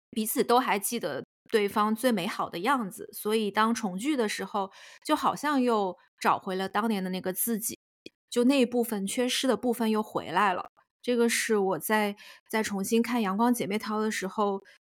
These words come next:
最让我感动的部分，就是会让我想到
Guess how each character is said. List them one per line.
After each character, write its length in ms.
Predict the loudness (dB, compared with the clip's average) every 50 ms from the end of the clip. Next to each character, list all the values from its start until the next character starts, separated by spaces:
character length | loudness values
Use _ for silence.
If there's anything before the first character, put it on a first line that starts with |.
| _ _ -8
最 180 | -4 -2 0
让 200 | 2 2 0 0
我 100 | -2 -2
感 240 | -2 -2 -2 -2 -2 -4
动 160 | -2 -2 0 -2
的 100 | -2 -4
部 220 | -8 -12 -14 -12
分， 240 | -12 -14 -14 -14 -14 -8
就 140 | -8 -6
是 160 | -4 -2 -4 -2
会 160 | 0 0 2
让 180 | 2 2 4 4
我 80 | 2 2
想 260 | 0 -2 -2 -2 -2
到 340 | 0 2 4 4 4 2